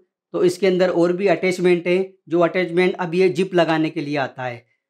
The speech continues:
तो इसके ये दो side होते हैं, तो जिप लगाना जो होता है वो, वो एक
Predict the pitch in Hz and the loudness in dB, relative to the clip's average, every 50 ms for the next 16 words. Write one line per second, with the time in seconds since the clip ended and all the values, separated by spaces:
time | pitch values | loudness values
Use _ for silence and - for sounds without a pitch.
0 | _ _ _ _ - 165 175 170 - 175 170 - - 202 196 196 196 196 196 202 | _ _ _ _ 0 0 0 2 0 -4 -6 -2 0 0 0 2 2 2 2 2
1 | 185 151 170 185 180 185 180 170 180 175 175 160 165 - 170 175 180 180 196 175 | 2 2 2 2 2 2 2 2 2 2 0 -2 0 0 2 2 2 0 -2 -2
2 | - 180 180 180 175 165 160 165 170 175 180 175 165 180 175 156 151 - 165 156 | -2 -2 -2 0 0 0 2 2 2 2 2 2 2 0 -2 -2 0 0 0 0
3 | 156 170 190 202 190 165 180 175 175 170 175 175 170 | 0 0 -2 -4 -4 -4 -4 -2 -2 -2 -2 -2 -2